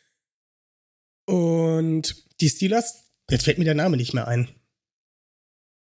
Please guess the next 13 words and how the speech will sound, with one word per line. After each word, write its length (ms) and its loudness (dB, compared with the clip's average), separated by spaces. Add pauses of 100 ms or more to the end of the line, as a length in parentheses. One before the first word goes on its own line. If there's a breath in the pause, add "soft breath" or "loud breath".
(400)
Wer 100 2
ist 80 2
denn 60 0
nochmal 160 2
der 80 2
Steelers 320 0
Receiver, 320 0
der 100 2
jetzt 120 -2
im 80 0
dritten 220 0
Jahr 260 2
ist? 300 -6